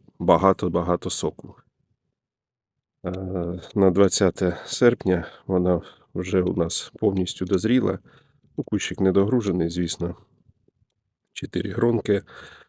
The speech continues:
Колір дійс-, дійсно жовтий,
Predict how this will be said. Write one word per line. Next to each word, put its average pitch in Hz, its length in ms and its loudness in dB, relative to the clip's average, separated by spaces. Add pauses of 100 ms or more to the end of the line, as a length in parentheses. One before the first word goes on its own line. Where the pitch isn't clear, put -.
(180)
Колір 107 580 6 (100)
дійс-, 95 460 -4
дійсно 101 500 2
жовтий, 107 560 0